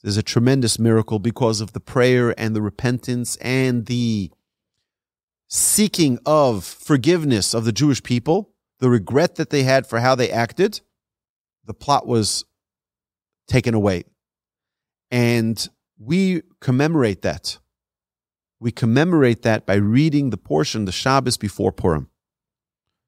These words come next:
Also a special Haftorah, a special portion of the prophets is read,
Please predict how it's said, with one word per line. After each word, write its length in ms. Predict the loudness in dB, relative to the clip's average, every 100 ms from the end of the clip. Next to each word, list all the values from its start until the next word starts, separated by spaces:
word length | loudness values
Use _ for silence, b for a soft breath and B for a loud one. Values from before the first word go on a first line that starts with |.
| _ _ _ _ _ _ -6
Also 400 | 0 0 0 0
a 80 | 0
special 380 | 0 -2 -2 0
Haftorah, 580 | -2 0 -2 0 0
a 20 | -2
special 600 | -2 -2 -2 -2 -2 _ _
portion 460 | -2 -2 -2 -6 -2
of 380 | 0 2 0 -2
the 480 | 0 0 -2 -4 -8 _ _ _ _ _ _ _
prophets 520 | 0 0 -2 -6 -4
is 180 | -2 0
read, 380 | 2 0 -2